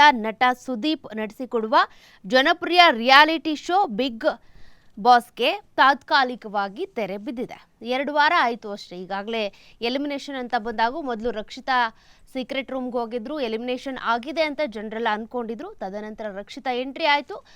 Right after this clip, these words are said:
ಅಮಿತ್ ಕರಿಬಸಪ್ಪ ಎಲಿಮಿನೇಟ್ ಆಯ್ತು. ಈಗ ಆಗಿರುವಂಥ ಬೆಳವಣಿಗೆ ಇದು. ಸ್ಟುಡಿಯೋಗೆ ಜಿಲ್ಲಾಡಳಿತದಿಂದ ಬೀಗ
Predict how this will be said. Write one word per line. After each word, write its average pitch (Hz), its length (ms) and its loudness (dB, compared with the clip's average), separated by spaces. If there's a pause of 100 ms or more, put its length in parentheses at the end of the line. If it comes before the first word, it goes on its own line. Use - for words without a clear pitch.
(140)
ಅಮಿತ್ 339 440 0
ಕರಿಬಸಪ್ಪ 262 580 -2 (180)
ಎಲಿಮಿನೇಟ್ 226 520 -4
ಆಯ್ತು. - 360 2 (400)
ಈಗ 392 260 4
ಆಗಿರುವಂಥ 277 520 4
ಬೆಳವಣಿಗೆ 214 600 0
ಇದು. - 240 -8
ಸ್ಟುಡಿಯೋಗೆ 415 640 4
ಜಿಲ್ಲಾಡಳಿತದಿಂದ 302 960 2
ಬೀಗ 262 300 -6